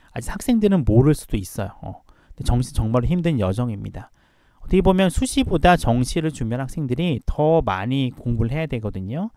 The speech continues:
근데 실제로 보면 일반고 기준으로 봤을 때는 그런 것 같지는 않아요. 어, 그래서 정시는 굉장히 힘들고 이 정시를 하겠다라고 마음 먹은 친구들은 정말로, 정말로 열심히 공부를 하셔야지만이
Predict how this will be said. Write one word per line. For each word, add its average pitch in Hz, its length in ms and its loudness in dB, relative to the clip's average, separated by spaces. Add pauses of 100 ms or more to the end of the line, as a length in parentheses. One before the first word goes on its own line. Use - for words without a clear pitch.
(220)
근데 - 180 -14
실제로 233 360 2
보면 180 460 2 (400)
일반고 202 480 4
기준으로 131 280 -2
봤을 123 180 -2
때는 139 140 0
그런 127 240 2
것 131 80 2
같지는 120 340 -4
않아요. 104 460 -8
어, 107 240 -10 (100)
그래서 143 380 -2 (400)
정시는 123 480 0
굉장히 123 380 -2
힘들고 165 640 0 (580)
이 127 80 -4
정시를 143 480 2
하겠다라고 190 840 2
마음 113 320 2
먹은 110 240 -2
친구들은 185 600 -2 (420)
정말로, 127 880 2
정말로 123 560 0
열심히 127 500 -2
공부를 117 420 0
하셔야지만이 139 1120 -2